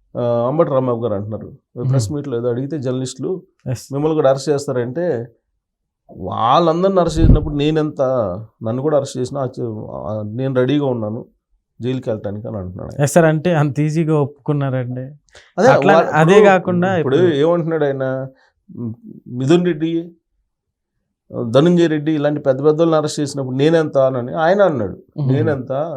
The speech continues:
Speaker 1: నన్ను కూడా అరెస్ట్ చేస్తారు, నేను కా-, నేను రెడీగా ఉన్నాను జైలుకి వెళ్ళడానికి" అని అంటున్నాడు.
Speaker 2: అట్లనే ఇప్పుడు ఆయన విషయానికి వస్తే,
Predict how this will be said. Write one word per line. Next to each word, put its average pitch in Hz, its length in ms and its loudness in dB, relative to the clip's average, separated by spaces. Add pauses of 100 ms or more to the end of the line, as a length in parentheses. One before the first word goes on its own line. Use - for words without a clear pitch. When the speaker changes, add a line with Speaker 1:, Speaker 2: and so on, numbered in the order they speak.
(640)
Speaker 1:
నన్ను 117 300 -4
కూడా 202 180 2
అరెస్ట్ 185 220 -2
చేస్తారు, 160 460 -4
నేను 139 180 -8
కా-, 139 160 -6
నేను 139 180 -2
రెడీగా 185 280 2
ఉన్నాను 151 500 -2
జైలుకి 135 240 -8
వెళ్ళడానికి" 110 380 -4
అని 107 120 -10
అంటున్నాడు. - 460 -8
Speaker 2:
అట్లనే 202 260 6
ఇప్పుడు 160 180 2
ఆయన 147 140 4
విషయానికి 147 400 0
వస్తే, 135 400 -2